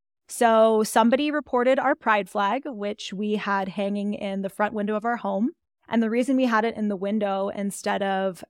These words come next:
outside on the flagpole is because I did not feel confident that someone wouldn't try to steal it or damage it.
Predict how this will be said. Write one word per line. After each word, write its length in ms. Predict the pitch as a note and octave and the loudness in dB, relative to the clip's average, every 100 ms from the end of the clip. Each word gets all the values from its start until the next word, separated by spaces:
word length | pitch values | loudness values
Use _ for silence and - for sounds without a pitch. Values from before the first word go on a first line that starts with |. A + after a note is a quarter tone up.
| - | 0
outside 400 | G#3 G3+ G3+ G3 | 0 2 0 0
on 100 | F#3+ | 0
the 80 | F#3+ | -4
flagpole 720 | - G3+ A3 - F#3+ F#3+ G3 | 0 0 0 -2 -2 0 0
is 220 | G3+ F#3 | -4 -6
because 580 | G3+ - G3 G3 F#3+ - _ _ _ _ | -8 -4 -2 -2 -4 -8 _ _ _ _
I 220 | G#3+ G3+ | 2 2
did 180 | F3+ G3+ | 0 -2
not 220 | G3 F#3 | -2 -4
feel 320 | - G3 F#3 | -4 -2 -2
confident 560 | F#3 A3 A3 A3 G3+ F#3+ | -2 0 0 0 -2 -4
that 140 | F#3 | -6
someone 280 | - G3+ G3 | -4 -4 -2
wouldn't 280 | F#3 G3 - | -4 -4 -6
try 240 | - F#3 | -4 -4
to 260 | F#3+ - F#3+ | -4 -8 -10
steal 400 | E3 - G3+ G3 | -10 -8 -4 0
it 180 | G3 F#3 | 0 -2
or 160 | F#3+ F#3 | -6 -8
damage 420 | E3+ F3+ F#3 - | -8 -8 -8 -8
it. 200 | A2 G2 | -8 -8